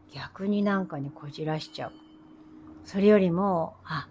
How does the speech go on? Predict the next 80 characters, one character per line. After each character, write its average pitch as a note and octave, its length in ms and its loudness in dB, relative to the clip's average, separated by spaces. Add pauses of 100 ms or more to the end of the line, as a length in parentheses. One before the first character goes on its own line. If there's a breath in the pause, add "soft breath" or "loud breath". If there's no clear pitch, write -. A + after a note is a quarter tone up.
(1120 loud breath)
よ F#3+ 100 4
く D#3+ 240 2
そ D#3+ 140 2
の D#3+ 100 6
先 E3+ 240 4
生 D3+ 280 0
が C#3 120 4
ね、 D3 720 4
あ D#3 80 4
の、 C#3+ 440 0 (140)
怪 E3+ 140 4
我 E3+ 140 6
し - 100 -4
て - 100 -6
い B2+ 100 0
っ - 20 -10
て - 240 -8
な、 D3 100 0
こ C#3+ 400 -8
う、 - 220 -14
直 D#3 160 2
し - 40 -6
て D3 120 -4
も C#3+ 100 0
ら C#3 160 -2
う C#3 40 -6
と D3 120 -12
き C3+ 140 -4
ね、 C#3+ 160 0 (340 loud breath)
「あ C4+ 340 4
あ、 - 560 -20
壊 A#3+ 160 8
し A3+ 60 4
た C#4 140 6
か A#3+ 80 8
っ A3+ 80 4
た G3+ 140 4
ん F#3 40 6
で F3 100 2
す F#3 160 0
ね」 G3 220 4 (140)
っ - 20 -18
て E3 80 -10
い D#3+ 160 -8
う D#3 80 -10
の。 D#3+ 140 -14 (1120 loud breath)
捻 E3 220 6
挫 D#3+ 160 2
す E3 120 -2
る D3+ 140 0
と C#3+ 140 -10
か C#3+ 140 -8
ね、 D3+ 260 0
す - 100 -12
る D3 80 -8
と C#3 140 -10
ね、 D3 180 -8
「あ、 A#3+ 160 0 (400 loud breath)
崩 F#3 240 0
し - 60 -2
た F3+ 100 2
か E3 120 -6
っ D#3 60 -6
た C#3+ 140 -4
ん C#3 60 0
だ、 C#3 60 -4
壊 A3 220 2
し A#3 60 0
た D4 100 4
か A3 120 4
っ - 60 0
た C#3+ 120 -8
の、 C#3 80 -6
崩 E3+ 260 2
し - 80 2
た F3+ 120 0
か - 80 -4
っ D3 80 -4
た D#3+ 100 -12
の。 - 60 -14